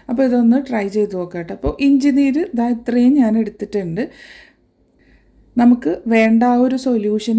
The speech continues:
അനുസരിച്ചിട്ട് ഇഞ്ചിയുടെ അളവ് കൂട്ടാം ട്ടോ. അപ്പം ഞാൻ എടുക്കുന്ന ആ ഒരു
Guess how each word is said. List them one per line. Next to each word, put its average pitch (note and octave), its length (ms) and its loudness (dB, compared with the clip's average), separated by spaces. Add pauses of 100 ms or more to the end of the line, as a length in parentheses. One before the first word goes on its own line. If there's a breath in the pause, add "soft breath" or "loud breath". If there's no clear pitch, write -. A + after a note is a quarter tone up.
അനുസരിച്ചിട്ട് G3 680 -6 (200)
ഇഞ്ചിയുടെ G3 480 -4
അളവ് F#3+ 220 -4 (120)
കൂട്ടാം E3+ 460 -4
ട്ടോ. F3+ 100 -2 (380 loud breath)
അപ്പം G#3+ 140 -8 (100)
ഞാൻ G3 200 -4 (280)
എടുക്കുന്ന G3+ 420 -2
ആ G3+ 140 -2
ഒരു G#3+ 100 0